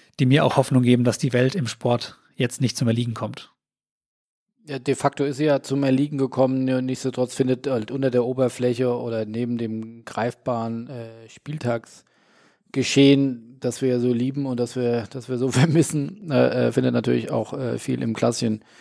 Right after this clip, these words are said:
Speaker 2: Sportbusiness unter der Oberfläche, äh, statt. Insofern, das ist natürlich, äh, toll, dass es solche kreativen Ausschläge gibt. Ich bin,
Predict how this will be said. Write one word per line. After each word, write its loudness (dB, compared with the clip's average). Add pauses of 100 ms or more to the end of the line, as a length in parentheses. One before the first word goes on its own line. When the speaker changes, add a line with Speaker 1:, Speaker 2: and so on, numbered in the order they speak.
(120)
Speaker 2:
Sportbusiness -2 (220)
unter 2 (300)
der -2
Oberfläche, 2
äh, -4
statt. -4
Insofern, 0
das -2
ist -10
natürlich, -4
äh, -10
toll, 2
dass 4
es -16
solche 2
kreativen 0
Ausschläge 2
gibt. -4
Ich -6
bin, 0